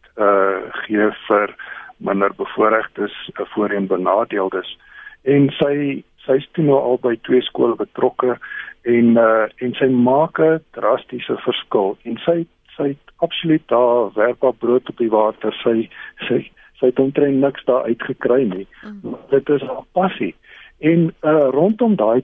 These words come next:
Speaker 1: tafel daai dag het sy tagtig duisend rand gekry, eh, net uit die wat om daai tafel gesit het.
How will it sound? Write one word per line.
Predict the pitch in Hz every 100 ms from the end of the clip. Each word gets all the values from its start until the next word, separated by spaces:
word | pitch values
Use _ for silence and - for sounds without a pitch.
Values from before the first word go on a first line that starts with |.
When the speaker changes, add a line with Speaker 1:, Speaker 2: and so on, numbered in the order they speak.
| -
Speaker 1:
tafel | 143 139 - 131
daai | - 101 110 110
dag | 117 104 85 -
het | 107 107
sy | - 110 110 107
tagtig | - 104 - 110 -
duisend | 117 110 107
rand | 98 98 95
gekry, | - _ - 95 98 143 _ _ - -
eh, | - 104 104 104 104 - _
net | - 123 123 185 -
uit | - 147 - _ _
die | - 143
wat | 139 139 -
om | 127 123
daai | 117
tafel | 113 139 151 151
gesit | 120 - - 95
het. | 113